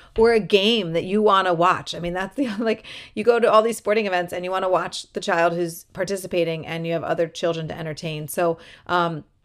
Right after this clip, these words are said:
we've gotten into cards a lot, and that's, like, an easy one. I've got a deck of cards now in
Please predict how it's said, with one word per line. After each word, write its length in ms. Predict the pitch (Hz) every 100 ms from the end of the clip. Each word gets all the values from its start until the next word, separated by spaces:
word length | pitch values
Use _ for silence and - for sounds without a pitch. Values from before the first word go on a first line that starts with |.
| _ _ _ -
we've 240 | 208 262
gotten 320 | 262 302 285 285
into 260 | 269 269
cards 460 | 262 202 190 202 185
a 80 | 160
lot, 320 | 151 175 -
and 160 | 165 185
that's, 240 | 190 190
like, 140 | 226
an 120 | 233 -
easy 320 | 247 254 254
one. 360 | 220 202 185 208 - - -
I've 180 | 180 175
got 160 | 196
a 60 | 196
deck 240 | 185 185
of 80 | 202
cards 400 | 196 180 180 175
now 300 | 175 160 160
in 340 | 151 165 165